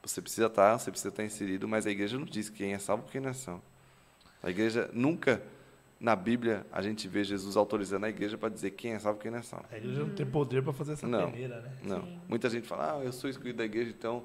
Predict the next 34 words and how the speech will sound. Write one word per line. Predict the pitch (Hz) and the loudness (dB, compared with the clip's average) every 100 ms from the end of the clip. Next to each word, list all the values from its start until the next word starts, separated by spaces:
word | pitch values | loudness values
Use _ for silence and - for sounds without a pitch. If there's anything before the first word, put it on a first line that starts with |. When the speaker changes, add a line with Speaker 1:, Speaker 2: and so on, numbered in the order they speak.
| - - - | -12 -12 -6
Speaker 1:
eu | |
perdi | 110 107 101 | -2 -2 -2
a | 101 | -4
salvação." | - 92 95 - 110 110 | -2 -2 -2 -4 -6 -4
Não. | 127 - - - - - _ _ _ _ - | -6 -8 -14 -20 -20 -20 _ _ _ _ -10
A | - | -6
igreja, | 90 98 107 127 127 - - - | 0 2 2 0 -4 -12 -20 -18
Deus | - 95 110 113 | -4 2 2 2
não | 139 | -2
colocou, | 135 139 131 104 | 2 0 2 0
Jesus | 98 101 110 | 0 -2 -4
Cristo | 110 - | -6 -2
não | 113 131 | 0 2
autorizou | 131 131 101 | 2 0 2
na | 98 | -2
Bíblia | 98 95 104 | -2 -2 -4
que | 117 | -2
a | |
igreja | 123 95 98 107 | 0 2 2 0
fosse | - 117 120 110 | 0 2 2 0
a | |
detentora | 107 104 104 101 104 101 | -2 -2 -4 -4 0 0
de | 98 | -2
quem | - 123 127 | -6 -4 -4
seria | 117 98 | -2 -4
salvo | - 110 131 | 0 -2 0
ou | |
não. | 117 - - - - - - _ - | -4 -6 -16 -20 -20 -20 -20 _ -8
Speaker 3:
É | |
Speaker 1:
Né? | 95 120 | 0 0
Speaker 3:
verdade. | 185 170 | 0 -4
Speaker 1:
Existe | 104 113 127 | -2 0 0
um | |
caminho, | 120 147 135 123 151 165 | 10 12 12 6 4 0